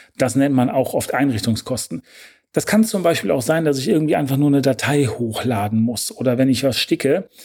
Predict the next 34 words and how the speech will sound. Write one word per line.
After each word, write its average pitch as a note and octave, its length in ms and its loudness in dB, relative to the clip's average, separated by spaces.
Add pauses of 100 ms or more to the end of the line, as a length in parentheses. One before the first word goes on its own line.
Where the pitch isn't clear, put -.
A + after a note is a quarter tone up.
(180)
dann C3 140 4
muss D3+ 100 2
ich C#3 40 0
ja C#3+ 60 2
nicht D3 160 0
nur C#3+ 100 2
dem B2+ 160 2
Computer D3 560 0
oder A#2+ 160 -2
der A#2+ 160 -6
Stickmaschine C#3 680 0
sagen, C3 320 0
was A#2+ 180 -2
es A2 80 -2
sticken G3+ 260 0
soll, B2 240 4
sondern C3+ 200 2
ich C3+ 80 2
muss D3+ 100 -2
auch C3 160 0
gucken, D3 220 -4
dass - 140 0
die - 40 -4
richtige C3 380 0
Garnfarbe D3 720 0
drin A2+ 240 0
ist. - 260 -6
Weil A#2 120 2
sticken D#3+ 380 -2
tut D3+ 220 -2
die C3 60 2
Stickmaschine C#3 520 0
ja A#2+ 120 2
alleine, A2 580 2